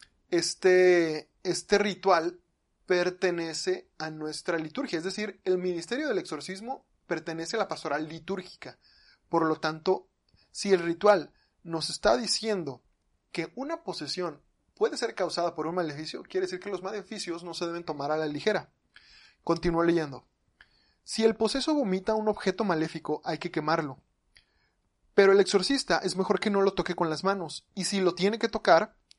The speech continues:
conviene que esté rezando mientras lo hace y que después se lave las manos con agua bendita.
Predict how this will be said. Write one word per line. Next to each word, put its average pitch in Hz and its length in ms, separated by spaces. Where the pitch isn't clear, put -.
conviene 185 480
que 156 280
esté - 200
rezando 196 360
mientras 147 360
lo 135 120
hace 127 340
y 170 120
que 156 120
después 226 380
se 202 120
lave 160 180
las 143 180
manos 196 200
con 156 160
agua 147 160
bendita. 127 440